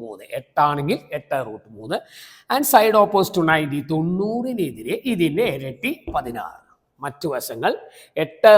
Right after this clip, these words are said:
റൂട്ട് മൂന്നും പതിനാറും. മുപ്പത്, അറുപത്,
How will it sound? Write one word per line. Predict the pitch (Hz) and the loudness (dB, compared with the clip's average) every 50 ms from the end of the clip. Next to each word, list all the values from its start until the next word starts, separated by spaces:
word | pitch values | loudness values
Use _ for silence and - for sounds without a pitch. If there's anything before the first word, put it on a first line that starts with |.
| 196 | 8
റൂട്ട് | 175 151 143 131 - 147 135 139 | 6 2 -2 -4 -4 -6 -6 -6
മൂന്നും | 135 135 131 135 135 143 170 233 269 - - - _ - 156 | -8 -8 -8 -8 -6 -4 -4 -4 -4 -6 -16 -20 _ -2 -2
പതിനാറും. | 143 120 113 113 104 - 98 95 95 95 - 139 208 214 - - - - _ _ _ _ _ _ _ 147 | -2 -2 -2 -12 -16 -16 -18 -18 -18 -6 2 2 2 2 2 -2 -16 -20 _ _ _ _ _ _ _ -8
മുപ്പത്, | 165 170 - - - _ - 202 190 180 190 196 202 226 285 - - 147 | -8 -8 -8 -10 -10 _ 0 0 0 0 0 0 0 0 0 -2 -2 -4
അറുപത്, | 147 147 151 147 160 160 147 156 | -2 -2 -2 -2 -2 -2 -2 -2